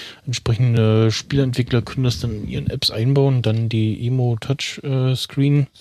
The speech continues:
Option noch. Dafür muss man zumindest auf I O S, genau, auf I O S brauchst du dafür einen Jailbreak. Äh, und dann natürlich noch den U-, U-S-B-Joystick-Modus. Da muss man halt nur das Teil mit U S B,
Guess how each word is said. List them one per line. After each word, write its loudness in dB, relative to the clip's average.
Option 0
noch. 0
Dafür 0
muss -2
man 0
zumindest -2
auf -4
I 2
O 2
S, -2
genau, -2
auf -8
I -4
O 2
S 0
brauchst -6
du 0
dafür -10
einen -4
Jailbreak. 0
Äh, 4
und 2
dann 2
natürlich -4
noch -2
den -2
U-, 0
U-S-B-Joystick-Modus. 0
Da 0
muss -2
man -2
halt -2
nur -4
das -4
Teil 0
mit -6
U 2
S 2
B, 4